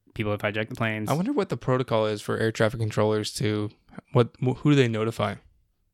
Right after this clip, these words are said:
Speaker 1: I'd imagine you just notify, like, the military.
Speaker 2: The local military, whoever's the closest base to you, and then from
Speaker 1: Yeah.
Speaker 2: there, the,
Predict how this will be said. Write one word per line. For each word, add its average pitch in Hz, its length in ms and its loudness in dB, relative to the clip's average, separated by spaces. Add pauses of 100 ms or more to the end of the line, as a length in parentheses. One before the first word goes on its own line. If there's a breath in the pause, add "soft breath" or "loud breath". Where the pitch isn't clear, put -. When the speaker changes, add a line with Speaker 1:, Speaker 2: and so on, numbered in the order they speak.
(140)
Speaker 1:
I'd 127 140 -4
imagine 151 320 -2
you 120 60 0
just 113 260 -4
notify, 107 440 -2
like, 101 200 -8
the - 80 -14
military. 104 420 -4
Speaker 2:
The 113 100 4
local 113 300 4
military, 113 520 2
whoever's 110 280 4
the 107 40 0
closest 113 360 0
base 110 220 0
to - 120 -4
you, 123 140 4
and 117 100 0
then 107 160 -4
from 110 240 -2
Speaker 1:
Yeah. 104 60 -2
Speaker 2:
there, 113 180 4
the, 110 240 0